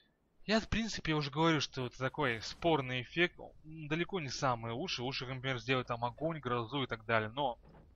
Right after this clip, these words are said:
мы говорим про яд. Вот здесь, по-моему, да, вот здесь, по-моему, есть эта фигня. М,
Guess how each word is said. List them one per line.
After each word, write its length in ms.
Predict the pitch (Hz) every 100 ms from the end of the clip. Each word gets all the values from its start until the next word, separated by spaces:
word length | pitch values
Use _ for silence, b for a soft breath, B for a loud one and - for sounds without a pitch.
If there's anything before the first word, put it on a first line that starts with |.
| - - 131
мы 120 | 139
говорим 300 | 127 131 117
про 160 | 120 113
яд. 260 | 147 196 - - - - - - - - - - - - - - - - - _ _ _ _ _ -
Вот 140 | 143
здесь, 200 | 135 180
по-моему, 400 | 147 139 131 120
да, 260 | 110 123 117
вот 100 | 117
здесь, 140 | 147
по-моему, 300 | - 120 117
есть 400 | 113 127 127 -
эта 140 | 117
фигня. 520 | 110 123 113 113 107 107
М, 480 | 110 110 107 104